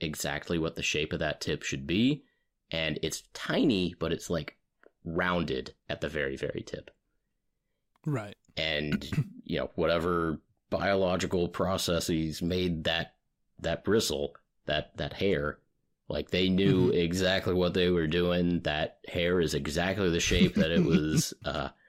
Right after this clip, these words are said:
Speaker 1: made by the Almighty to be. Like, it is, it is
Speaker 2: <laughs> Yeah.
Speaker 1: exactly what it's supposed to be. But if you zoom in on a synthetic bristle, like a Golden Taklon or something like that from a, from a cheap multi-pack brush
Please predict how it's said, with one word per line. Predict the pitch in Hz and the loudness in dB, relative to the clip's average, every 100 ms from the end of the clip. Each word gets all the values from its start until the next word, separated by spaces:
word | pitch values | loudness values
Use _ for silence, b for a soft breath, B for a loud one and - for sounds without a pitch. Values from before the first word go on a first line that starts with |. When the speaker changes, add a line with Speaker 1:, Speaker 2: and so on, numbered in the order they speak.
| b b _ | b b _
Speaker 1:
made | 90 90 95 90 | 0 4 4 2
by | 87 80 | 0 0
the | 85 85 | 2 2
Almighty | 90 82 87 87 87 | 2 2 2 0 0
to | - | -4
be. | 73 107 76 69 - | -2 0 0 -2 -4
Like, | 78 76 | -4 -2
it | 87 | 0
is, | 85 76 - | 0 -2 -2
it | 90 | 0
is | 87 80 87 | 2 2 2
Speaker 2:
<laughs> | - | 4
Yeah. | |
Speaker 1:
exactly | 92 104 95 101 98 90 | 2 4 2 0 0 0
what | 82 82 | 0 -2
it's | - | -4
supposed | 85 80 73 | -2 -2 -4
to | - | -6
be. | - 76 - B B B - - - | -10 -12 -12 B B B -10 -10 -2
But | 98 92 - | 0 0 0
if | 90 87 | -2 0
you | 92 90 | 2 2
zoom | 90 98 98 | 2 2 4
in | 95 92 90 87 - | 2 2 2 0 -4
on | 82 85 82 78 76 | -2 0 0 0 -2
a | - | -6
synthetic | - 101 87 120 139 - | -2 0 2 2 2 0
bristle, | 85 76 90 85 80 | -2 -2 0 0 -2
like | 73 76 | -4 -6
a | |
Golden | - 87 82 76 | 0 2 2 -2
Taklon | - 104 101 104 98 98 80 | -2 -2 -2 0 0 0 0
or | |
something | 76 87 76 78 | 0 -2 -2 -4
like | 73 73 | -4 -4
that | 85 76 | -4 -4
from | - 73 | -4 -4
a, | 71 | -6
from | - 76 | -6 -6
a | 71 | -4
cheap | - 85 82 - | -4 -2 -2 -4
multi-pack | 78 78 80 78 71 - | -4 -2 -4 -4 -6 -6
brush | 76 73 73 - | -4 -2 -2 -6